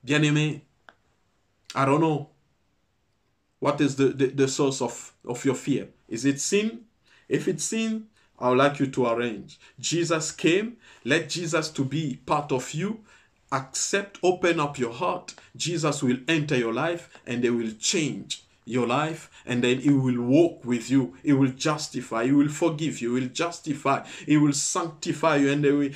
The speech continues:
he, he, he, he, he, he will reconcile you with God.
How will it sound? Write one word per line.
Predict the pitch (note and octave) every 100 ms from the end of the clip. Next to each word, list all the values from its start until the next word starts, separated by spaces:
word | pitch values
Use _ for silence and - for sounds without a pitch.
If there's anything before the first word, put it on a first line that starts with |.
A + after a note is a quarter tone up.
| -
he, | - E3
he, | F3 F#3
he, | F#3 F3+ F3+
he, | F#3 F#3 F3 - - F3 F3+
he, | E3+ - _ _ _ _ _ _ _ _
he | -
will | F3+ E3+ E3
reconcile | C#3 D#3+ F3 F3 - G3+ F3
you | D#3 D3+
with | B2+ B2+
God. | A#2+ A2+ - -